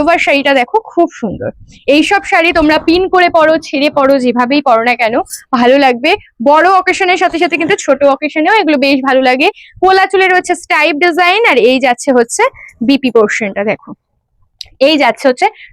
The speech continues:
সুন্দর একটা বিপি পোর্শন। ঝটপট করে স্ক্রিনশট নাও আর বুকিং করো আমাদের বুকিং নাম্বারে। এটার এবার কালার দেখাচ্ছি। ফার্স্ট কালার তো দেখিয়ে দিলাম, সেকেন্ড কালার দেখাচ্ছি। দেখো, অ্যাশ কালারের সাথে ব্লু কালারের একটা ডুয়াল টোন যাচ্ছে, এটা কিন্তু ডুয়াল টোনের মধ্যে রয়েছে। এই কালারটা কিন্তু প্রচন্ড আনকমন, যারা আনকমন কালার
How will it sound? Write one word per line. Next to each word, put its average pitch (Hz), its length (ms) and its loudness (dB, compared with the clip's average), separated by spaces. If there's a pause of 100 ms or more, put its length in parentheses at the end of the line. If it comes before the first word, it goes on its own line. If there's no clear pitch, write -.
(120)
সুন্দর 269 300 4
একটা 403 200 -2
বিপি 294 240 0
পোর্শন। 214 320 -2
ঝটপট 320 340 0
করে 381 160 2
স্ক্রিনশট 359 400 -4
নাও 403 140 2
আর 359 120 0
বুকিং 330 280 -4
করো 349 140 2 (320)
আমাদের 302 280 2
বুকিং 349 300 -2
নাম্বারে। 226 240 0 (120)
এটার 415 260 0
এবার 370 220 0
কালার 294 280 2
দেখাচ্ছি। 247 340 -6 (320)
ফার্স্ট 392 320 0
কালার 349 220 2
তো 349 120 2
দেখিয়ে 302 220 0
দিলাম, 349 240 0
সেকেন্ড 403 300 -2
কালার 311 240 2
দেখাচ্ছি। 285 280 -2 (120)
দেখো, 247 180 -2 (320)
অ্যাশ 277 200 -2 (120)
কালারের 359 360 0
সাথে 339 160 0 (120)
ব্লু 302 200 2
কালারের 302 380 2
একটা 359 140 -4 (100)
ডুয়াল 262 260 2
টোন 240 100 4 (100)
যাচ্ছে, 214 220 -4
এটা 254 140 -2
কিন্তু 294 200 2
ডুয়াল 254 220 2
টোনের 220 260 0
মধ্যে 214 200 -2
রয়েছে। 202 220 -4 (360)
এই 330 120 2
কালারটা 359 340 0
কিন্তু 359 220 -6
প্রচন্ড 349 320 0 (200)
আনকমন, 294 480 0
যারা 294 140 2 (120)
আনকমন 339 500 0
কালার 302 200 0